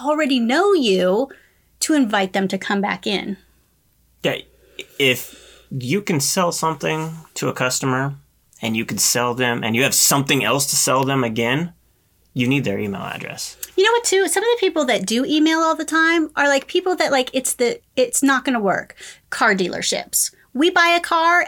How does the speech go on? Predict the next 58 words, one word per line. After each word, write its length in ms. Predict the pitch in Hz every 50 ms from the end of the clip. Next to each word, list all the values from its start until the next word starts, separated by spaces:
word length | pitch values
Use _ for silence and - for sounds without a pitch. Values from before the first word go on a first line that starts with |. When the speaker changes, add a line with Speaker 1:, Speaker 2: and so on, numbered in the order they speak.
| - -
Speaker 1:
and 100 | 311 320
then 100 | 392 440
they 80 | 440 392
keep 220 | 392 359 349 339
emailing 500 | 330 392 427 392 330 269 220 214 214 202
you. 100 | 196 180
It's 120 | 196 196
like, 200 | 277 285 285 -
"Dude, 300 | - 415 440 381 233 - - -
I 100 | 302 311
buy 140 | - 339
a 120 | 349 349 349
car 320 | - - 349 330 330 330
once 300 | 302 285 311 311 311 -
every 320 | 311 302 302 277 302 294 294
however 320 | 233 269 269 277 277 285
many 220 | 277 277 269 254
years." 520 | 240 240 269 311 302 247 196 175 190 214 -
Like, 220 | 233 226 220 - - - - - - _ _ 554 494 440
those 560 | 277 247 247 254 349 415 466 494 466 453 -
people 280 | - 370 370 254 269 254
are 100 | 247 226
doing 240 | 220 262 226 226 233
such 260 | - - 359 359 -
a 60 | 403
great 260 | 269 320 294 277 262
job 300 | - 320 294 277 285 247
at 120 | 240 196 -
emailing, 520 | 294 320 311 277 220 208 208 202 208 214
yet 140 | 240 262 262
they 140 | 359 370 285
don't 320 | 262 - 277 285 285 269
have 220 | 233 285 269 254 233
the 80 | 240
repeatable 640 | 214 220 226 233 - - 285 294 269 214 220 208 208
business. 520 | 277 302 311 - 262 208 190 196 - - - - - _ _ _ -
Yet 340 | 262 254 311 392 403 392 392
they 200 | 370 349 294 285
realize 520 | 277 349 415 403 302 226 196 208 214 -
that 160 | - 220 -
if 140 | - 214 -
they 280 | 220 220 254 285 320 311
can 200 | - 330 285 285
keep 360 | - - - 339 359 359 -
you 280 | - 262 247 254 254 247
knowing 360 | 254 254 262 285 302 311 311
who 200 | 285 311 330 320
they 160 | 311 294 294
are 200 | 294 302 302 285
and 140 | 240 220 214
try 220 | - - 247 277
to 60 | 285 294
keep 200 | - 311 294 -
that 120 | 277 -
relationship 540 | 262 262 277 302 285 294 269 - 233 - -
until 640 | - 381 427 508 539 - - - 508 508 523 523 453
you're 200 | 453 480 453 392
ready, 600 | 330 330 381 453 466 285 196 185 170 175 220 233